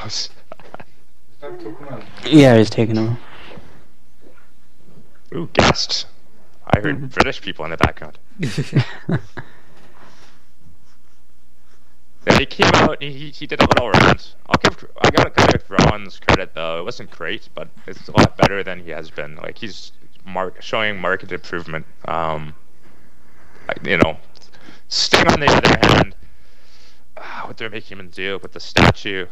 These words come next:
Speaker 1: There was one point, the second time he popped up after, uh, Rollins wrestled Ryback. And he
Speaker 2: Ah, the good old
Speaker 1: put a
Speaker 2: distraction finish.
Speaker 1: Yeah,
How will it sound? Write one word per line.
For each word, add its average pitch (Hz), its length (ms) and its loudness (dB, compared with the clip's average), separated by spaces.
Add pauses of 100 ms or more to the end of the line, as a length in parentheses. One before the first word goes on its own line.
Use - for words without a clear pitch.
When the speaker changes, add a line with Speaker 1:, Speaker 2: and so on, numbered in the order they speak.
(280)
Speaker 1:
There - 80 -6
was 107 180 -6
one 120 240 4
point, 139 460 -4
the - 60 -8
second - 340 4
time - 220 6
he 101 60 -2
popped - 360 0
up 98 240 2
after, 87 520 -4
uh, 82 300 -2
Rollins 98 540 0
wrestled 92 420 -2
Ryback. - 560 4 (840)
And 95 100 -4
he 120 60 4
Speaker 2:
Ah, 107 180 8
the 104 100 4
good - 140 8
old 104 160 8
Speaker 1:
put - 80 6
a 107 60 6
Speaker 2:
distraction - 520 2
finish. 107 540 2 (640)
Speaker 1:
Yeah, 80 460 2